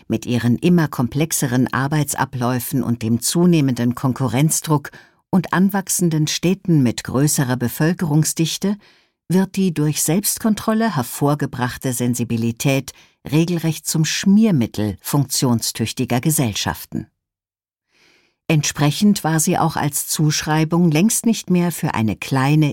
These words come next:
edle Elite reserviert. Der Aufklärer Jean-Jacques Rousseau schrieb bereits im achtzehnten Jahrhundert jedem Menschen die Fähigkeit zur Sensibilität zu,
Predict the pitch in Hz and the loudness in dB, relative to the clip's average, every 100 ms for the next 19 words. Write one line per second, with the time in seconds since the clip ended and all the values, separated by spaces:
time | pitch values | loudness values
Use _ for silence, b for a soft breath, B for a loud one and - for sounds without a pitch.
0 | - 151 143 143 135 - 143 170 202 - | 0 2 2 0 -4 0 0 2 0 0
1 | - 98 95 92 110 90 - - _ _ | -2 -2 -2 -2 -2 -4 -8 -20 _ _
2 | _ _ _ _ _ 165 - 190 - 226 | _ _ _ _ _ 0 0 -2 -2 -2
3 | 220 233 226 151 127 123 113 117 - 127 | -2 0 -2 0 2 2 0 -4 -4 -6
4 | 120 - 147 165 B B B - 208 208 | -4 0 2 2 B B B -2 -2 0
5 | 175 139 156 - 135 127 165 - - 208 | -2 0 0 0 0 0 -2 -4 -4 -2
6 | 190 - 147 131 147 147 143 135 - 120 | -2 0 0 2 2 2 2 -2 -8 -12
7 | 135 185 208 127 110 110 101 - 151 151 | 0 2 2 2 0 0 -2 -2 0 2
8 | 151 147 139 123 120 - 123 117 - 127 | 0 -2 0 0 -2 -4 -2 -2 0 0
9 | 117 120 123 123 135 147 139 123 - - | 2 2 0 -2 -2 -2 0 0 0 -4
10 | - 107 | -2 -4